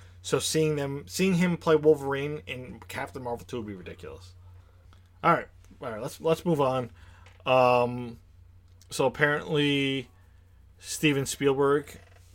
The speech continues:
the longtime director of Indiana Jones, is not directing Indiana Jones five. It's gonna be James Mangold,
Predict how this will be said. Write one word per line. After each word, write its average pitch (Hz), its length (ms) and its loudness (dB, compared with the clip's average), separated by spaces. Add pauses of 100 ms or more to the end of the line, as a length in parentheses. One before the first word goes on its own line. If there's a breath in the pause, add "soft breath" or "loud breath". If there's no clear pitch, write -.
the 127 120 -4
longtime 123 540 -6
director 120 420 -2
of 120 100 -2
Indiana 120 380 -4
Jones, 123 480 -4
is 110 340 -10
not 120 220 -8
directing 139 320 -4
Indiana 143 240 -4
Jones 147 260 -2
five. 131 420 -4 (240 soft breath)
It's - 100 -20
gonna 120 140 -10
be 117 160 -6
James 120 440 -4
Mangold, 101 560 -10